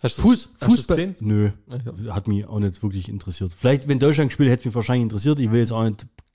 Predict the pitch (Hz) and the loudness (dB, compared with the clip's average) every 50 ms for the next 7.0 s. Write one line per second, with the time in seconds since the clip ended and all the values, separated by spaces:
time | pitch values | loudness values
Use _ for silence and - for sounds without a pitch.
0 | _ _ _ _ _ - 120 120 117 117 110 113 - - - 139 147 147 117 107 | _ _ _ _ _ -4 -2 -2 -2 -2 -2 -2 -4 0 0 2 2 2 0 0
1 | - - 123 143 143 - 139 120 - - - 120 117 117 117 117 113 117 113 98 | -2 -2 -2 -2 -2 -4 -6 -10 -10 -10 -10 -8 -6 -6 -4 -4 -2 -4 -4 -4
2 | 98 101 90 - _ - - - _ - 104 104 101 92 - - 95 85 82 87 | -6 -8 -8 -8 _ -20 -20 -18 _ -4 -4 -2 -2 -4 -4 -6 -8 -10 -8 -10
3 | 87 87 85 - _ _ - - - - - - - - - - - - _ _ | -10 -12 -14 -14 _ _ -20 -20 -20 -20 -20 -20 -20 -20 -20 -20 -20 -20 _ _
4 | - - _ _ _ _ _ _ _ _ - 139 131 123 - - 147 143 127 127 | -20 -20 _ _ _ _ _ _ _ _ 0 0 0 0 0 0 0 0 2 0
5 | 127 123 127 120 120 - 123 120 - - - - 226 220 - - 156 131 139 165 | 2 4 4 4 2 0 -4 -10 -14 -4 2 4 4 4 4 2 2 2 2 2
6 | 175 - 143 117 104 - - 110 95 92 92 92 92 85 95 92 87 82 85 | 2 2 0 -2 0 0 -2 -2 -2 -2 -4 -4 -4 -4 -6 -8 -8 -12 -14